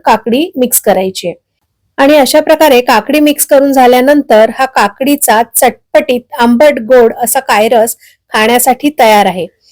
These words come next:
नेहमीच्या काकडीच्या कोशिंबिरीपेक्षा हा थोडासा वेगळा पण तितकाच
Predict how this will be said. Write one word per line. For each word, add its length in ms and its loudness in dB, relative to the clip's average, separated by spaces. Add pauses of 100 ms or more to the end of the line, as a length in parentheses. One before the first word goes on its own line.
(140)
नेहमीच्या 480 2
काकडीच्या 500 0
कोशिंबिरीपेक्षा 1000 -2
हा 140 -2 (100)
थोडासा 500 2
वेगळा 520 0 (420)
पण 240 0
तितकाच 680 -2